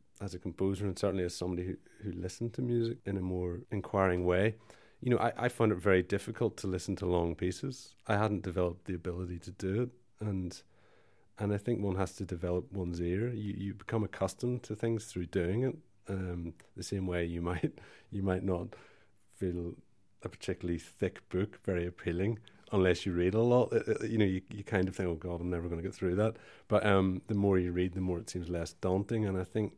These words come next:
you know, we, we all, we, we can't take it for granted that somebody's gonna come in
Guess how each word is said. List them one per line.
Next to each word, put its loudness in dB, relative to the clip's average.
you -4
know, -4
we, -6
we -4
all, -4
we, -6
we 0
can't 4
take 2
it -2
for -4
granted 2
that -2
somebody's 0
gonna -2
come -4
in 0